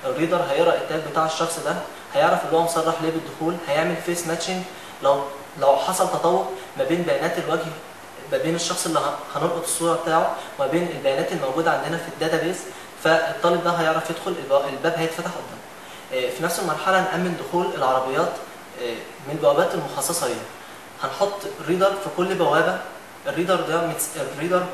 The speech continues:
متسجل عليها، آه، بيانات العربيات المصرح لها بالدخول، فمجرد العربية هيبقى معاها تاج، لما بتقرب من الريدر مسافة معينة، الريدر هيقرأ التاج بتاع العربية، هيعرف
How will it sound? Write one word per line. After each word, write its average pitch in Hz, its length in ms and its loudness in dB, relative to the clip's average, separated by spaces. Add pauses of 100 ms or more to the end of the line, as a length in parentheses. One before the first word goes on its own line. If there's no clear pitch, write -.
(120)
متسجل 175 320 0
عليها، 175 440 0 (340)
آه، 123 180 0 (120)
بيانات 139 420 2
العربيات 131 520 2 (240)
المصرح 165 460 0
لها 165 100 4
بالدخول، - 420 -4 (400)
فمجرد 156 440 4
العربية 147 440 6
هيبقى 160 280 2
معاها 165 280 2
تاج، 175 160 2
لما - 140 -2 (120)
بتقرب 165 300 2
من 147 120 -4
الريدر 165 380 2
مسافة 170 300 -2
معينة، 147 400 2 (340)
الريدر 165 280 2
هيقرأ 165 360 4
التاج 160 280 0
بتاع 165 200 2
العربية، 147 420 2
هيعرف 160 320 2